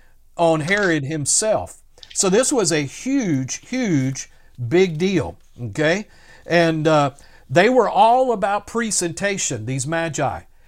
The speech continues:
So you can imagine, as they were traveling, they probably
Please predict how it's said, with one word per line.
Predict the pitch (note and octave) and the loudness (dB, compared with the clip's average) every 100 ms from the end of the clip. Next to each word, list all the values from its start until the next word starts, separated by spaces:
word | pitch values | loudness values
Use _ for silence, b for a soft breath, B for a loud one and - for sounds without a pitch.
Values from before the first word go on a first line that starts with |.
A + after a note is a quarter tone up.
| b b | b b
So | - F#3 E3 | 0 2 2
you | D3 G3+ | 0 -4
can | G#3 | -4
imagine, | F#3+ E3+ E3 F#3+ C4 C4 - - - - - - - _ _ _ - - | -2 0 0 -2 -6 -8 -18 -20 -20 -20 -20 -20 -20 _ _ _ -20 -2
as | D#3 F3 | 0 2
they | F3 F#3 | 2 2
were | D#3+ | 0
traveling, | - D#3+ D#3+ F#3 A#3 A#3 | -2 -2 -2 -2 -4 -2
they | C#3+ | -2
probably | - D#3+ E3+ D#3+ D#3+ D#3 | 0 0 0 0 0 -2